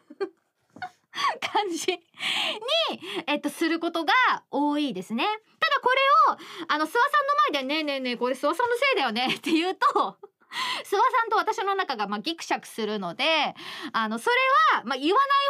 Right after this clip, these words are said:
方が、あの、まあ、言った方が解決する時もあるけど、言わなくていい時は言わなくていいと思うんで、でも心の中に、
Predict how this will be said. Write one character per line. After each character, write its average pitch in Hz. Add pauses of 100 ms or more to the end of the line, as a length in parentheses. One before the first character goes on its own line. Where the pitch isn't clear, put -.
(240)
方 302
が、 190 (300)
あ 254
の、 247
ま 294
あ、 -
言 349
っ -
た - (300)
方 370
が 330
解 359
決 427
す -
る 381
時 370
も 240
あ 247
る 247
け 185
ど、 247
言 269
わ 508
な 622
く 605
て 539
い 539
い -
時 427
は 427
言 285
わ 262
な 269
く -
て 220
い 220
い -
と 196
思 202
う -
ん 196
で、 233
で 466
も 392
心 440
の 539
中 622
に、 233